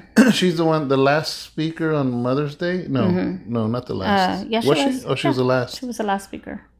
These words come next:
Speaker 1: Yeah.
Speaker 2: Yeah, she's, um, her testimony is powerful, guys. Came from a big meth addiction as well and everything. And, uh, I don't know if you guys know this because she really didn't share much of this, but
Speaker 1: Mm.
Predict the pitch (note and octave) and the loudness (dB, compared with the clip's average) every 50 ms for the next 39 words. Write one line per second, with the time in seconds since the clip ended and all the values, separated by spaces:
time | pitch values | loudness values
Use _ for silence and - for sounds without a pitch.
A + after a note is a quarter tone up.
0 | _ _ _ - B2+ G#2+ G2+ F#2 F2+ F#2 G#2 A2 - - - - - _ _ _ | _ _ _ -10 -8 -6 -6 -6 -6 -8 -12 -14 -18 -20 -20 -20 -20 _ _ _
1 | - - - _ _ _ - F#3+ F#3 F3+ F3 F3+ F3+ - - A3 G#3+ A3 G#3+ G#3+ | -20 -20 -20 _ _ _ -2 0 0 2 0 0 -2 -4 -4 -2 -2 -2 -2 -4
2 | - - - G3+ F#3+ F#3 F3+ F3 E3+ E3+ F#3+ F#3 - G#3 G3 G3 - G3+ G3 G3 | -4 -2 2 2 4 4 2 0 -2 -4 -4 -4 -4 -6 -6 -2 -2 -2 -2 -2
3 | - G3+ G3 F#3 F3+ F3+ F3 F3 - - F#3 F3+ F#3 F#3 F#3 - G3+ F#3+ F#3+ F3 | -4 -4 -2 -2 -2 -2 -4 -6 -4 -2 0 2 2 0 0 -4 -6 -4 -2 -2
4 | F3+ F#3+ F3+ F3+ - - - G#3 G3 F#3 F#3+ F#3 - - F#3 F#3 F3+ F3 F3 F3 | -2 -2 -4 -6 -10 -8 -6 -4 -4 -4 -6 -6 -6 -4 -2 -2 0 -2 -2 -2
5 | F#3 - - F#3+ E3 E3 E3 E3+ F#3 - - - - - - - - - - - | -4 -4 -2 -2 -2 -2 -2 -4 -6 -8 -12 -18 -20 -20 -20 -20 -20 -20 -20 -20
6 | - _ _ - - - F3+ G3 G3 F#3+ F3+ F#3+ F#3 F#3 F3+ F#3 F3+ - G3 F3+ | -20 _ _ -16 -12 0 2 4 4 4 4 2 2 4 4 2 2 0 -2 -4
7 | F3+ F#3+ F#3 F3+ - - - - G3+ F#3+ F#3 F3+ F3+ F3+ - - - F3+ F3 F#3 | -2 -2 -4 -4 -6 -10 -10 -6 -2 -2 0 0 -2 -2 -4 -4 -6 -6 -6 -2
8 | F#3 F3+ F3 F3+ F3 F3 F3 E3+ E3+ F3+ - - - F#3 F3+ F3+ F3 F3 F3+ F3+ | 2 4 4 6 6 4 4 2 -2 -4 -8 -6 -4 -2 -2 -2 -2 -2 -4 -6
9 | - - G3+ F#3 F3+ F3+ F3+ F3+ F3+ F3 - - - - F3+ F3+ F3 F3 F3 F3 | -6 -6 -6 -4 -2 -2 -2 -4 -4 -6 -8 -8 -8 -6 -4 -2 -2 -2 -4 -4
10 | - F3+ F3 F3 F3 F3 F3 F3 F3 F#3 F#3 - - - - - - A#3 - A3 | -2 -2 0 0 0 0 0 -2 -4 -6 -10 -12 -16 -20 -20 -20 -20 -20 -20 -20
11 | G#3+ - _ _ _ _ _ _ _ _ _ _ _ _ _ _ _ - - G3+ | -20 -20 _ _ _ _ _ _ _ _ _ _ _ _ _ _ _ 2 4 6
12 | G#3+ B3 C4 B3 A3 G#3+ G3+ G3 G3+ F#3+ G3 F#3 F3+ F3 F3 F#3 F3+ F3 F3 G3+ | 6 6 4 2 0 0 -2 -2 -2 0 2 2 2 2 0 0 0 0 2 0
13 | A3+ A3+ G3+ F#3 F3+ - - F#3+ - F#3 F3+ - - G3+ F#3+ F#3+ G3 G#3+ A3+ A#3 | 0 0 -2 -4 -4 -8 -12 -8 -8 -6 -8 -6 -6 -6 -4 -2 -2 0 0 -2
14 | G3 F#3+ F3 F3+ - F#3 - - - F#3 F3+ F3 F3 F3+ E3+ E3+ - F#3+ F#3 G3 | -2 -2 -4 -6 -6 -8 -8 -4 -2 -2 -2 0 -2 -2 -4 -4 -4 -2 -2 -2
15 | F#3+ F3+ F3 - F3 E3+ - - - F#3 F#3 - - G#2+ G#2+ | -2 -2 -4 -4 -4 -4 -8 -8 -4 -2 -2 -2 -2 -2 -4